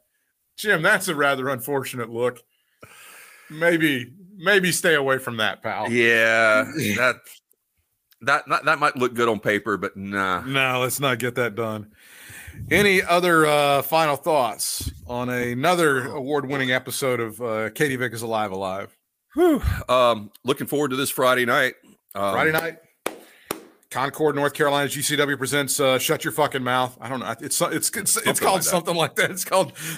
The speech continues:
Speaker 1: Don't Say a Word or something like that. Yeah, we're looking forward to seeing Marty Champagne Garner in action for the first time I've seen him in many, many years.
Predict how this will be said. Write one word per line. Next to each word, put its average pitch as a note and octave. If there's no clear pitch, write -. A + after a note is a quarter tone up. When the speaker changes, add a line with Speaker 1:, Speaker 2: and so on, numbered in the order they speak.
Speaker 1:
Don't E3
Say E3+
a D#3+
Word D3+
or C#3+
something D3+
like C#3+
that. C#3
Yeah, G#2+
we're A2
looking A#2
forward A2+
to A#2
seeing A2
Marty A#2
Champagne A#2
Garner G#2+
in A2+
action G#2+
for -
the G2
first A2
time G#2+
I've G#2
seen G#2+
him F#2+
in F2+
many, G2+
many E2+
years. D#2